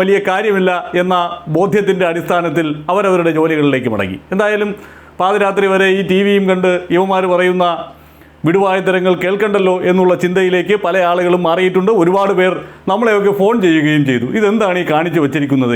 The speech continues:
എന്നുള്ളത്. ഏറ്റവും രസകരമായിട്ടുള്ള കാര്യം, അതിനകത്തുള്ള നമ്പറിൻ്റെ കാര്യമൊക്കെ പോട്ടെ, ഓരോരുത്തരും ഓരോ തരത്തിലാണ്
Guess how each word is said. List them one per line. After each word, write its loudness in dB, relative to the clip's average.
എന്നുള്ളത്. -2
ഏറ്റവും 0
രസകരമായിട്ടുള്ള 0
കാര്യം, 2
അതിനകത്തുള്ള 0
നമ്പറിൻ്റെ 0
കാര്യമൊക്കെ 0
പോട്ടെ, 0
ഓരോരുത്തരും 0
ഓരോ 4
തരത്തിലാണ് 0